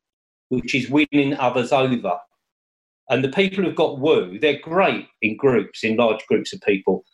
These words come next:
They love to go around and circulate and talk to as many people as possible. But we're not all like that.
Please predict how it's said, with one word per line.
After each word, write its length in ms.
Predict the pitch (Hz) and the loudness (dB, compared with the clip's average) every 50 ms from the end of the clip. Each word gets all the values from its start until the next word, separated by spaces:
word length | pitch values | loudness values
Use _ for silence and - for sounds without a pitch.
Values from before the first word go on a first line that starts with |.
| _ _ | _ _
They 140 | 135 135 139 | -2 0 0
love 280 | 147 165 180 175 175 - | 2 2 0 0 -2 -4
to 80 | - - | -6 -2
go 100 | 156 143 | 0 0
around 380 | 131 131 123 127 127 123 117 | 0 2 2 2 2 0 0
and 140 | 110 117 117 | -2 -4 -6
circulate 680 | - - 135 120 117 - - - 110 107 104 98 92 - - _ _ _ _ _ _ _ - | -2 2 2 2 2 0 -2 -2 0 2 2 0 0 -4 -8 _ _ _ _ _ _ _ -4
and 80 | 117 | 0
talk 200 | - 160 - - | 2 2 2 2
to 60 | - | 0
as 80 | 123 131 | 0 2
many 240 | 147 139 131 127 123 - | 2 2 2 0 0 0
people 280 | 135 127 123 - 120 | -2 -2 -2 -2 -4
as 100 | 117 - - | -6 -4 -2
possible. 540 | - 170 - - - - - 87 - - - _ _ _ _ _ _ _ _ _ | -2 -2 -2 -2 -6 -4 0 0 0 0 -2 _ _ _ _ _ _ _ _ _
But 180 | - 139 - - _ - | -2 -2 -2 -4 _ 0
we're 160 | 135 147 160 | 0 2 2
not 120 | 156 151 - | 2 0 0
all 140 | 135 135 | 0 0
like 200 | 147 160 - - | 0 0 0 -2
that. 160 | - 92 80 | -4 -8 -10